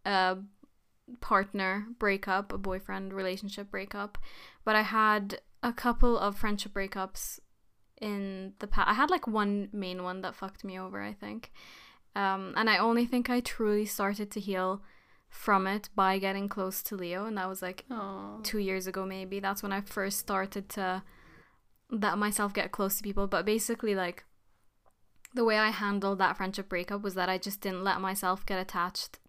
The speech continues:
Speaker 1: to anyone. So if future, if I had any, like, friendships that ended up having falling outs,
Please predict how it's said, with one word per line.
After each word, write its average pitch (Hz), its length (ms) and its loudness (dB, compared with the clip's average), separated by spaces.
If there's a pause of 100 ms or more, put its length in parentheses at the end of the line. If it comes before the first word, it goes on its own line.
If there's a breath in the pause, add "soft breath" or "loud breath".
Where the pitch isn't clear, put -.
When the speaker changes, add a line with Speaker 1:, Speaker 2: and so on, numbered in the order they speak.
Speaker 1:
to - 200 -4
anyone. 185 460 -4 (520 loud breath)
So 202 320 6
if 208 180 4
future, 214 600 8
if 202 140 -6
I 202 80 0
had 196 180 2
any, 196 220 -2
like, 185 400 -4
friendships 196 560 -4
that - 120 -4
ended 190 200 -2
up 190 120 2
having 190 280 0
falling 185 400 -4
outs, 240 500 -2